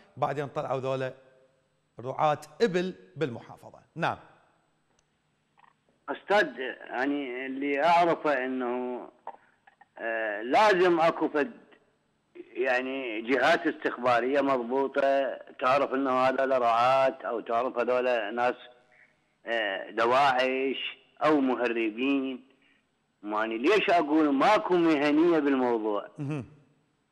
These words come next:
Speaker 2: يعني لازم أكو معلومات أولية يلا يقصفون هؤلاء. إذا ماكو معلومات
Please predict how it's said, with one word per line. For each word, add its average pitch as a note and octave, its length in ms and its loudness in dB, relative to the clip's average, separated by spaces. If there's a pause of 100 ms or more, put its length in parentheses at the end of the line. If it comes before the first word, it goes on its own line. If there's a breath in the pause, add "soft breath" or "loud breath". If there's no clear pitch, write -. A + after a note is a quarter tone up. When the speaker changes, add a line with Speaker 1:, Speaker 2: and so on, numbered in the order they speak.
(180)
Speaker 2:
يعني B2 440 -4
لازم F#3 540 2
أكو D3 460 -2 (600 soft breath)
معلومات D3+ 720 4
أولية F3 600 4
يلا F3+ 680 4 (840)
يقصفون D3 640 0
هؤلاء. G#2+ 640 0 (1500)
إذا B2 220 2
ماكو C#3+ 300 0
معلومات F3+ 540 4